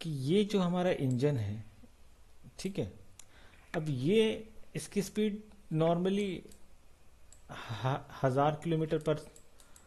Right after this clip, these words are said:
per किलोमीटर होती है, per hours normally यही होती है। जब हम इतनी speed से अगर इसके अंदर कोई भी एयर टकराएगा, ठीक है,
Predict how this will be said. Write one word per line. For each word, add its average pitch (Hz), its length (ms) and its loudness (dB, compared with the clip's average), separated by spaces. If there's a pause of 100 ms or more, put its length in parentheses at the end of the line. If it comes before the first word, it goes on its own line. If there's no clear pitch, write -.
(420)
per 151 200 0
किलोमीटर 151 380 2
होती 143 240 -2
है, 180 100 -4 (540)
per 135 120 4
hours 139 240 0 (1800)
normally 165 640 2
यही 135 260 2
होती 117 340 0
है। - 100 -10 (200)
जब 160 280 0
हम 208 380 -4 (100)
इतनी 208 380 2
speed 170 380 0
से 175 120 0
अगर 156 220 4
इसके - 440 -4
अंदर 117 400 0 (720)
कोई 185 240 4
भी 190 260 0
एयर 151 220 6
टकराएगा, 113 680 0 (380)
ठीक 170 200 -8
है, 101 160 -2